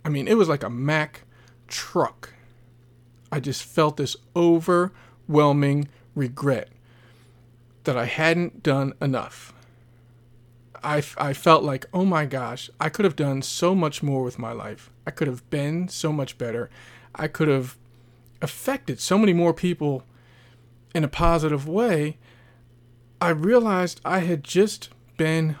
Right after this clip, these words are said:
on cruise control and just trying to be normal and trying to be average. And let me tell you something, that hurt, facing that reality and facing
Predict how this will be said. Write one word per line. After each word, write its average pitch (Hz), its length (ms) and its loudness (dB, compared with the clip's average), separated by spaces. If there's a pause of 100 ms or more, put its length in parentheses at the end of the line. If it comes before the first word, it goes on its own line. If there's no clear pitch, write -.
on 147 200 -2
cruise 185 380 2
control 123 640 -2
and 151 120 -2
just 160 200 -6
trying 170 420 -2
to 156 40 -2
be 143 220 0
normal 127 480 -2 (340)
and 123 120 -8
trying 151 340 0
to 135 60 -2
be 123 160 -2
average. - 500 -14 (800)
And - 80 -2
let 175 100 4
me 359 60 6
tell 185 200 4
you 170 80 4
something, 120 380 -2
that 240 240 4
hurt, - 720 -2 (440)
facing 240 400 2
that 214 160 4
reality 156 540 2
and 147 160 -4
facing 185 640 2